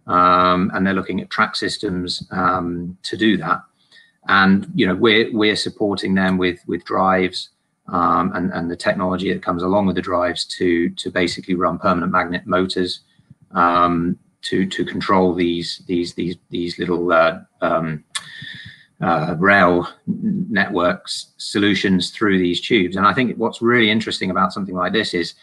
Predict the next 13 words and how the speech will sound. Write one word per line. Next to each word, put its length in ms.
it, 240
it's, 240
it's 220
using 300
a 40
drive 300
not 180
because 240
of 60
its 100
energy 300
efficiency 440
compa-, 300